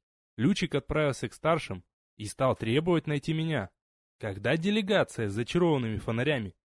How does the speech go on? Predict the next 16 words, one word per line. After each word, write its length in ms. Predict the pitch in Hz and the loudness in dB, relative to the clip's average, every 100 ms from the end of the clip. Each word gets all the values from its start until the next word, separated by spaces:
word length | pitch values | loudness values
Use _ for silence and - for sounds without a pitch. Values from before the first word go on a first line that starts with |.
| _ | _
без 280 | 98 117 120 | -6 0 2
них 220 | 160 226 | 2 0
в 40 | - | 0
Краухарде 540 | 175 151 - 104 101 | 4 6 4 -2 -4
никуда, 480 | 110 - 110 156 170 _ _ _ | -6 -6 -2 -2 -4 _ _ _
явилась 460 | 101 131 143 110 98 | -2 2 2 2 -2
за 80 | |
сарай, 440 | 95 101 101 147 - _ _ _ - | -6 -4 0 0 -2 _ _ _ -6
шороха 480 | - 185 208 - | 4 6 6 4
и 60 | 196 | 2
след 280 | - 226 - | 4 0 0
простыл. 460 | 117 - - 95 - _ _ _ _ _ - | -4 -6 -6 -8 -10 _ _ _ _ _ 0
Так 260 | 175 202 | 2 2
брат 260 | 160 165 151 | 2 0 0
спас 320 | - 123 120 | 0 0 0
брата. 460 | 104 110 107 - | 0 2 2 0